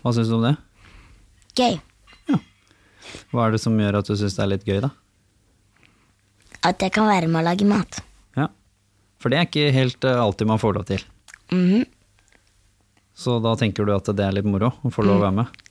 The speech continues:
Speaker 2: Jeg
Speaker 1: Får lov å
Speaker 2: liker å
Speaker 1: velge
Speaker 2: lage
Speaker 1: da?
Speaker 2: kjøtt.
Speaker 1: Oi. Får lov å velge ting da, selv?
Speaker 2: Mhm.
Speaker 1: Hva man skal ha til mat og sånn?
Speaker 2: Mhm.
Speaker 1: Moro. Og så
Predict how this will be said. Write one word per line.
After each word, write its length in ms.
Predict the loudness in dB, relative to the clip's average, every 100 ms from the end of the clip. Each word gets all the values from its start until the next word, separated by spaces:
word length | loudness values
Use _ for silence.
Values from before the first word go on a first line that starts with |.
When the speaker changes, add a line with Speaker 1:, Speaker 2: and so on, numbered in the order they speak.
| _ -2
Speaker 2:
Jeg 100 | 2
Speaker 1:
Får 80 |
lov 120 | 4 4
å 40 |
Speaker 2:
liker 80 | 4
å 80 | 4
Speaker 1:
velge 80 |
Speaker 2:
lage 160 | 4 2
Speaker 1:
da? 200 | 2 0
Speaker 2:
kjøtt. 540 | 0 -2 -2 _ -20 -20 _ _ _ -6
Speaker 1:
Oi. 240 | -2 -2 -4 _ _ _ _
Får 160 | -2 0
lov 160 | 2 2
å 40 |
velge 360 | 2 0 -2 -4
ting 180 | -2 0
da, 120 | -2 -6
selv? 260 | -2 -2 -2 _ _ _ _ _ _ _ _ _ 2
Speaker 2:
Mhm. 440 | 4 4 2 2
Speaker 1:
Hva 100 | 0
man 100 | 0
skal 160 | 0 0
ha 80 | 0
til 120 | -2
mat 180 | -2 -2
og 40 |
sånn? 140 | -2 -2 -8 _
Speaker 2:
Mhm. 340 | 2 4 4 2 -4 _ _ _ _ _ _ _ _ _
Speaker 1:
Moro. 240 | -4 -2 -4 -10 _ _ _ _ _ _ _ _ -20 -20 -20 -20 _ -20 -20 -20 -4
Og 100 | -4
så 140 | 0